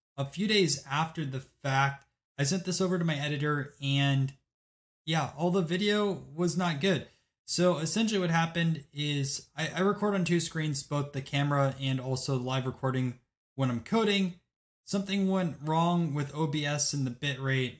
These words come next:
and everything lagged. Like, it wasn't even usable. I tried fixing it. No bueno. So I'm just gonna walk through line by line, essentially what I did.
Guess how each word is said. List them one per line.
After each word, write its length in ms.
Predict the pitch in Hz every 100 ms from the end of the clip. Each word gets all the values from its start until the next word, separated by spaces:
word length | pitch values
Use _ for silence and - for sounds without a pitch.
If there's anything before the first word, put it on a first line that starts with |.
| 131
and 420 | 131 127 123 120 - -
everything 500 | 143 143 139 131 127
lagged. 480 | 131 127 123 - -
Like, 220 | 127 120
it 100 | 135
wasn't 340 | 165 190 160
even 160 | 151 131
usable. 360 | 143 131 120
I 60 | 120
tried 320 | 104 147 139
fixing 380 | - 139 - 131
it. 260 | 131 120 - _ _ _ _ _ _
No 200 | 143 143
bueno. 320 | 135 120 110 104
So 420 | - 170 165 165 - _ _ _
I'm 120 | 190
just 140 | 214 233
gonna 280 | 226 220 165
walk 380 | 180 196 190 190
through 180 | 202
line 260 | 190 180 185
by 140 | 175
line, 380 | 175 160 170 180
essentially 720 | 156 147 170 165 - 175 165
what 260 | 143 127 143
I 60 | 135
did. 260 | 156 143